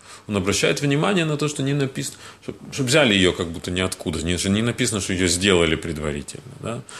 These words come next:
Значит, она не сделанная. М? А Зоар обращает внимание на то, как Всевышний её поместил в тело. Говорит, вдохнул. На ш-, чему это учит?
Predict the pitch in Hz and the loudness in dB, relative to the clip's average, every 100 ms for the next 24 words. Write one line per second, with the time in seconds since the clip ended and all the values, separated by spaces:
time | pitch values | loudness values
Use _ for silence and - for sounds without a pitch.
0 | - 107 117 117 113 101 92 92 85 76 | -8 0 2 4 4 2 2 2 2 2
1 | 73 69 69 73 - - _ - 117 143 | -2 -6 -10 -14 -18 -20 _ -12 -12 -12
2 | - _ _ _ _ _ _ _ - - | -16 _ _ _ _ _ _ _ -20 -20
3 | - - - _ - 104 95 92 90 87 | -20 -20 -20 _ -4 0 2 4 4 4
4 | 90 - 139 202 202 165 160 - 120 117 | 4 4 4 8 8 8 4 2 0 2
5 | 117 170 156 143 151 160 160 147 143 139 | 2 2 2 2 2 4 4 2 2 2
6 | 151 147 - 160 156 - - 90 85 - | 0 0 2 4 4 2 0 0 -4 -4
7 | 85 78 - 85 80 - - 82 - - | -6 -6 -4 -2 0 0 -2 -4 -6 -10
8 | - - - 104 92 98 110 127 - 127 | -10 -12 -8 -6 -4 2 4 4 4 4
9 | 98 78 71 - 92 92 - - 143 143 | 4 2 -2 -10 -8 -6 -4 -2 0 2
10 | 110 - 85 87 - | 2 2 -2 -4 -14